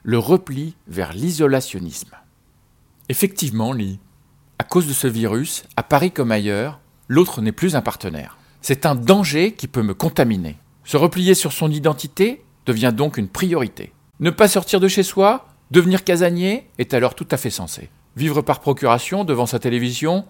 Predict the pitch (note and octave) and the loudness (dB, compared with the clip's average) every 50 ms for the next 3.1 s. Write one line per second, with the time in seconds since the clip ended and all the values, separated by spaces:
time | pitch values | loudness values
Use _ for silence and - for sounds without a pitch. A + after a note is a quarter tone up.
0 | - _ _ - D#3+ B2+ C#3 C3+ B2 A#2+ C3+ B2+ B2+ B2+ - - B2 B2 C3 - | -14 _ _ -6 -6 -2 -2 -2 -2 0 2 2 2 0 -2 -4 -4 -4 -6 -6
1 | - C3 B2+ B2 - _ _ - - D#3 F#3+ G3+ G#3 G3+ - G3+ F#3+ - G#3+ G#3 | -6 -6 -6 -6 -8 _ _ 2 4 4 6 6 4 4 2 2 0 0 0 2
2 | - A3+ A#3 C4 - - - _ _ _ - - F3 C3 F#3 F3 D3+ - - A2 | 2 2 2 2 2 -4 -12 _ _ _ -6 -4 0 4 6 6 6 4 0 -8
3 | G2+ | -10